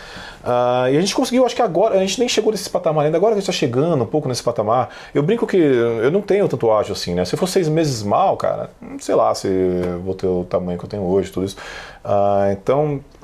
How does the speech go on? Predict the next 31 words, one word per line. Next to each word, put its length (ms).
como 160
é 20
que 60
eu 40
me 80
vejo 160
daqui 200
a 20
cinco, 460
dez, 480
quinze, 500
vinte 340
anos? 160
Eu, 300
eu 140
certamente 720
me 80
vejo 160
fazendo 220
a 40
mesma 380
coisa. 360
Porque 100
acho 120
que 80
deu 120
pra 80
perceber 380
que 60
eu 220
gosto 580